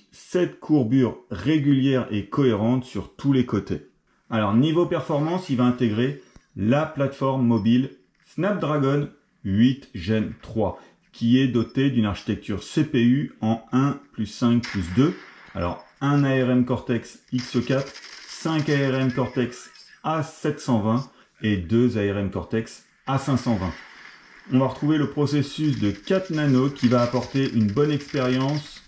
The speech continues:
au quotidien et dans le cadre pro également, tout en affichant une consommation d'énergie réduite. Alors il est équipé de la technologie Qualcomm Fast Connect sept mille huit cents qui va apporter le Wi-Fi sept, mais le Xiaomi quatorze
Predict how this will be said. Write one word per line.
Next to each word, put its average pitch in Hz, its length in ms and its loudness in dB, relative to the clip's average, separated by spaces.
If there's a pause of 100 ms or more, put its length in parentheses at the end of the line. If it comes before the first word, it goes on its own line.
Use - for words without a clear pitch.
(200)
au 104 60 0
quotidien 117 720 0 (140)
et 104 80 0
dans 101 100 0
le 98 60 -2
cadre 101 300 0
pro 151 340 -2 (140)
également, 104 500 0 (520)
tout 196 180 0
en 156 100 2
affichant 135 360 0
une 139 120 0
consommation 110 480 0
d'énergie 98 640 0
réduite. 98 640 0 (480)
Alors 95 200 0
il 104 120 2
est 113 100 4
équipé 123 400 2
de 120 80 2
la 104 100 2
technologie 110 800 0 (200)
Qualcomm 120 520 0 (100)
Fast - 520 -4
Connect 127 500 2
sept 160 300 -4
mille 151 180 2
huit 123 100 6
cents 151 240 -4
qui 139 140 -6
va 107 80 0
apporter 110 400 -2
le 120 140 4
Wi-Fi 117 420 -2
sept, - 420 -4 (540)
mais 135 440 2
le 113 360 0
Xiaomi 113 420 0
quatorze 95 380 -4